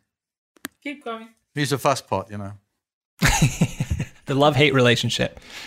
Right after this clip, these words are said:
Speaker 2: Well, it's not so much that. He just loves his machinery and stuff. You know, it's not me he loves. It's just the, it's the work.
Speaker 3: I've always enjoyed watching the, these two times. I enjoy watching your guys' dynamic. And
Speaker 2: Uh, we're
Speaker 3: I might
Speaker 2: always,
Speaker 3: have
Speaker 2: we're
Speaker 3: s-
Speaker 2: always fighting and wrestling about what
Speaker 1: Once
Speaker 2: is
Speaker 1: this covid is gone,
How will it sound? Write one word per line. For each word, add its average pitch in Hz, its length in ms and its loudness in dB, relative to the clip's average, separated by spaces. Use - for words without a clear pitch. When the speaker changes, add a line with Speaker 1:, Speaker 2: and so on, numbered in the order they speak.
Speaker 2:
Well, 156 120 6
it's 170 100 2
not 254 120 4
so 202 100 0
much 185 200 2
that. 147 220 2
He 151 60 -4
just 151 180 -4
loves 156 300 0
his 135 120 -6
machinery 123 540 -4
and 95 140 -6
stuff. 87 320 -8
You 98 40 -16
know, 101 140 -10
it's 101 140 -8
not 127 140 -4
me 143 100 -4
he 131 80 -8
loves. 90 320 -12
It's 107 100 -20
just - 220 -14
the, 98 180 -12
it's - 140 -10
the 120 80 0
work. 117 420 0
Speaker 3:
I've 139 240 4
always 143 180 6
enjoyed 131 360 4
watching 123 320 2
the, 123 200 0
these 131 180 0
two 131 180 0
times. 123 300 0
I 123 60 4
enjoy 123 240 2
watching 123 300 2
your 113 100 0
guys' 117 300 2
dynamic. 117 600 -2
And 123 200 0
Speaker 2:
Uh, 156 220 4
we're 185 80 6
Speaker 3:
I 190 80 6
might - 20 6
Speaker 2:
always, 165 260 4
Speaker 3:
have 156 120 4
Speaker 2:
we're 196 60 6
Speaker 3:
s- 202 40 4
Speaker 2:
always 180 300 2
fighting - 420 -2
and 139 140 -6
wrestling 143 320 -4
about 139 180 -2
what 139 120 -2
Speaker 1:
Once - 180 -6
Speaker 2:
is 208 80 -20
Speaker 1:
this - 160 -14
covid 233 360 -4
is - 180 -12
gone, 185 540 -4